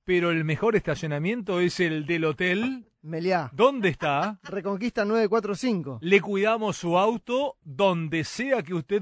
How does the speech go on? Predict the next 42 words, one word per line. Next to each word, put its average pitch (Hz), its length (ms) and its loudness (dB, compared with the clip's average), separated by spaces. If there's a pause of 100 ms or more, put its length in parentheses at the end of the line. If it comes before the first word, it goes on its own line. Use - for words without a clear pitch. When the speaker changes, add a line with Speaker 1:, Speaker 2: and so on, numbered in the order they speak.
(140)
Speaker 1:
viva. 139 540 -6 (120)
Seguí, 170 280 -8
Talibán, 139 320 -8
me 135 100 -12
decía. 165 300 -14
Speaker 2:
No, 214 320 4
que 175 160 -8
yo 254 140 0
a 262 40 2
las 254 200 0
once 196 320 0
me 190 80 -2
voy 214 100 4
a 233 40 4
buscar 233 220 -2
el 226 100 2
auto 180 340 2
porque 165 240 -6
sé 240 120 -6
que 233 80 -2
a - 20 2
la 214 120 4
una 240 180 0
de 214 40 0
la 202 80 2
mañana 170 480 -4 (760)
caminás 214 580 0
treinta 240 380 0
metros 196 300 -2
acá 180 140 -2
en 202 80 -2
Palermo 170 560 -2 (800)
y 180 80 -12
no 262 120 0
sabés 262 340 0
si 202 120 -8
llegás 220 300 -4
al 226 120 -2
auto. 143 480 -2
Speaker 1:
Pero 127 140 -14
es 117 60 -10
mentira. 113 400 -16